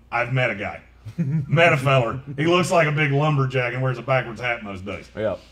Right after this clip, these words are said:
Speaker 1: 'Cause you get a lot of shit. I, if you've ever wondered what it's like to be a conservative in media, check my Twitter mentions. I delete a lot of them because they're subhuman.
Speaker 2: Mm-hmm.
Speaker 1: I've been told in the last six months to get killed in a car wreck, jump off a bridge, and drown myself in a bathtub.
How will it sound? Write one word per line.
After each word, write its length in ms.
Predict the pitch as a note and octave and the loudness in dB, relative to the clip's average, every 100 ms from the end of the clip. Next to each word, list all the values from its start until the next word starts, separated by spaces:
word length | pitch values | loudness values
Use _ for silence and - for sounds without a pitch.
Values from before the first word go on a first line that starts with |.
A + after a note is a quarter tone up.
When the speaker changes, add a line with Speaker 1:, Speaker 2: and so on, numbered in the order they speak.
| _ - - - | _ -20 -20 -4
Speaker 1:
'Cause 240 | E3 D3 | 0 2
you 120 | G#3+ | 2
get 160 | F#3+ F3 | 4 6
a 200 | C#3+ B2 | 6 4
lot 260 | C#3+ D#3+ D#3 | 6 6 4
of 80 | |
shit. 340 | C#3 D3+ B2+ - - - - _ _ _ | 0 -2 -4 -6 -20 -20 -20 _ _ _
I, 60 | E3+ | 0
if 260 | E3+ D3 D#3 | 2 4 4
you've 160 | C#4+ | 8
ever 220 | D4 C4 | 8 10
wondered 260 | G#3 A#3 A3 | 6 4 4
what 160 | G#3 G#3 | 4 2
it's 120 | G3+ | 2
like 240 | G#3 G3 | 2 0
to 40 | F#3+ | -2
be 100 | F#3+ | -2
a 100 | C#3+ | -2
conservative 560 | C3+ E3 F#3 E3+ D3+ | -4 -2 -2 -2 -2
in 100 | D3 | -2
media, 340 | D#3 F3 F#3+ F#3 | 0 0 -2 -4
check 320 | - E3+ D#3+ | -2 -2 -2
my 140 | C3+ | -4
Twitter 320 | B2 C#3 B2+ | -4 -4 -2
mentions. 400 | G#2+ F#2+ F2 E2 - - - - - - | -4 -8 -10 -12 -14 -14 -16 -16 -16 6
I 140 | E3+ | 6
delete 400 | F3+ F3 F3+ G#3 | 6 2 4 2
a 40 | F#3 | 4
lot 280 | D#3+ E3+ F#3 | 6 6 4
of 120 | F3+ | 0
them 160 | F#3 | -2
because 360 | F#3+ D3 D#3+ C3+ | 0 2 2 2
they're 120 | C#3+ | 0
subhuman. 800 | C3+ E3 D3+ C3 C#3 C3 F#2+ - - | -2 -2 -2 0 -2 -2 -4 -14 -16
Speaker 2:
Mm-hmm. 200 | A2+ G#2 | -12 2
Speaker 1:
I've 220 | E3+ A3+ | 4 6
been 180 | A3+ G#3+ | 4 2
told 300 | F3 G3 F3+ | 6 6 4
in 160 | F#3+ F3+ | 2 0
the 80 | D#3+ | 2
last 300 | E3+ E3 - | 2 2 -4
six 220 | F3+ C#3+ | -6 -4
months 240 | D#3+ C#3 | -4 -2
to 60 | D3 | -2
get 200 | C#3 C3+ | -4 -2
killed 240 | F3 G#3+ | -4 -2
in 40 | F#3+ | -2
a 40 | |
car 240 | - F3 D#3+ | 0 2 2
wreck, 240 | D3 C#3 | 2 0
jump 220 | C3+ E3+ F3 | 0 0 2
off 180 | F3 | 0
a 40 | C#3 | 0
bridge, 400 | C3+ D#3 D3 C3 | -2 0 0 -2
and 100 | A#2 | -2
drown 280 | C#3 C#3 C#3 | 0 2 2
myself 340 | B2+ C3 B2+ | 0 -2 -4
in 80 | A2+ | -4
a 20 | |
bathtub. 520 | G#2+ A#2 A2 G2 D#2+ | -6 -4 -6 -8 -14